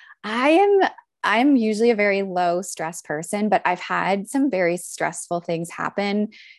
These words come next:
to me in the last couple of weeks that have really thrown me off course. And I have not felt my, my best self, I'll be honest. And I'm in, currently, I'm in my ovulatory phase. So I actually right now should be feeling, like,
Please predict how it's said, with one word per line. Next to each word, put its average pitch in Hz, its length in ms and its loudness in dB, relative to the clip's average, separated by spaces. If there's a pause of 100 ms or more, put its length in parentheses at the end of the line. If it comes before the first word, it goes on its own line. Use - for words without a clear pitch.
(260)
to 240 220 4
me 202 180 2
in 175 100 -2
the 175 100 -2
last 175 260 -4
couple - 280 -4
of 165 140 -4
weeks 202 240 0
that 175 100 -2
have 180 240 -6
really 208 460 2
thrown 175 300 -8
me 170 120 -8
off 160 240 -4
course. - 400 -2
And 190 120 -6
I 180 60 -4
have 185 180 -4
not 196 340 -2
felt - 260 -4
my, 160 160 -6 (320)
my 170 360 -4
best 165 300 -2
self, 202 280 0
I'll 151 80 -4
be 170 160 -6
honest. - 460 -6 (500)
And 233 420 4 (580)
I'm 226 280 2
in, 202 460 -4
currently, 180 420 -4
I'm 208 140 -2
in 185 100 -4
my 196 120 -4
ovulatory 226 720 -2
phase. - 300 -6
So 185 180 -2
I 247 340 4
actually 226 500 -4
right 190 220 -4
now 170 320 -4
should 196 640 -2
be 180 340 -6
feeling, 170 600 -4
like, 170 200 -2